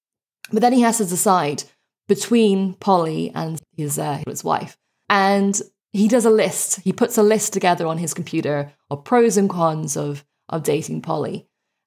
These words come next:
And he comes up with a pro-, probability of whether it would or not they would work out and which one he should go for. And all the data, all the facts were against him dating Polly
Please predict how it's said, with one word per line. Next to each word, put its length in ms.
And 360
he 60
comes 340
up 220
with 80
a 60
pro-, 240
probability 960
of 320
whether 260
it 80
would 100
or 160
not 400
they 100
would 220
work 320
out 320
and 180
which 240
one 120
he 120
should 200
go 180
for. 380
And 420
all 240
the 120
data, 580
all 280
the 100
facts 580
were 140
against 640
him 200
dating 480
Polly 440